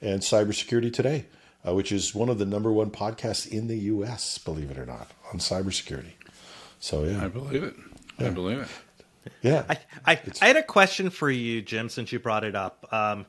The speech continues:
Speaker 3: earlier. You talked about sort of A I is going to destroy publishing, right?
Speaker 1: <clears throat>
Speaker 3: C-, and
Speaker 1: Yep.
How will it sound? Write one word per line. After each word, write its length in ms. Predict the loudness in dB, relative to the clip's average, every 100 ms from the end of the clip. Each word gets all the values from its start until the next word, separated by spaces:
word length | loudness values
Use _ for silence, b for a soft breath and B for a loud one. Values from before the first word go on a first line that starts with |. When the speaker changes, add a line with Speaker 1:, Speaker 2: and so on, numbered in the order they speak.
| b b
Speaker 3:
earlier. 520 | 0 2 0 -2 -4 b b b b
You 340 | -4 0 0
talked 360 | -2 0 0 0
about 240 | 0 0
sort 200 | 0 0
of 140 | 0 0 0
A 220 | 2 2
I 220 | -2 -2
is 260 | -2 -4 -6
going 260 | -4 -2
to 200 | 0 0
destroy 920 | -2 -6 -8 -10 -4 -2 2 2 0 -4 _ 0
publishing, 560 | 0 0 -6 -8 -8
right? 320 | -6 -2 -2 -6 -20
Speaker 1:
<clears throat> 200 | -18 0
Speaker 3:
C-, 920 | 0 0 -14 -20 _ _ _ -10 -8 4
and 260 | 6 6
Speaker 1:
Yep. 100 | 4